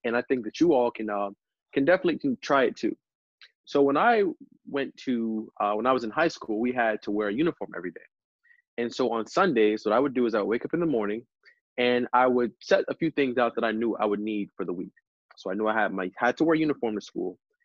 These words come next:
and I also knew I needed my book bag. So every morning when I would wake up, the first thing I would do was be sure that all of my clothes are washed, my, uh, primarily my uniform shirts and shorts and pants, and I will iron them. And so what I would do is I would take the hanger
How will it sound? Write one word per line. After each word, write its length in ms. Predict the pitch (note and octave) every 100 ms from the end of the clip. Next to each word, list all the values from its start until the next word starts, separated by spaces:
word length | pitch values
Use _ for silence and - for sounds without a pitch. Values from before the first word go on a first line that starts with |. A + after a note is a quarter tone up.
| _ _ -
and 100 | A#2
I 40 |
also 200 | A2+ A2+
knew 120 | A2+ G#2+
I 60 |
needed 180 | G#2 F#2+
my 80 | F#2
book 220 | A2 A#2+ -
bag. 100 | - _ _ _ _ _ _
So 120 | -
every 180 | A#2 C#3
morning 260 | D3+ D3 C3+
when 100 | A#2+
I 60 |
would 100 | A2
wake 240 | G#2+ D3+ -
up, 180 | A#2+ A#2 -
the 100 | -
first 220 | C#3+ D3
thing 100 | C#3
I 60 | B2
would 180 | G#2+ G#2+
do 160 | C3
was 160 | C3 G2+
be 160 | A#2
sure 300 | D#3+ - B2
that 80 | A#2+ G2+
all 120 | G#2
of 40 |
my 100 | B2+ -
clothes 220 | C3 C3+
are 80 | G#2
washed, 380 | F2 E2+ - - _ _ _ _ _ -
my, 420 | G2+ G2+ F#2+ F#2+
uh, 200 | F#2 G2 -
primarily 480 | A2 C#3 D3+ C3+
my 400 | A2+ G#2+ G#2 G2 G2 _ _ _ _ _
uniform 440 | C#3+ D3 C#3 B2 A#2
shirts 320 | - B2 -
and 100 | C3
shorts 440 | - G#2 A2+ - _ _ -
and 140 | A2
pants, 400 | A#2 G#2 G2+ - _ _ _ _ _ _
and 100 | A#2
I 40 | B2+
will 140 | B2+ -
iron 280 | D3 A2
them. 140 | F2+ - _ _ -
And 140 | A2+
so 160 | A2 A#2
what 120 | A2
I 80 | A2
would 160 | G#2 A2+
do 180 | F#3+
is 140 | D3+ A#2
I 60 |
would 160 | A#2 G#2
take 180 | - B2
the 80 | -
hanger 420 | D#3+ E3+ G#2+ G2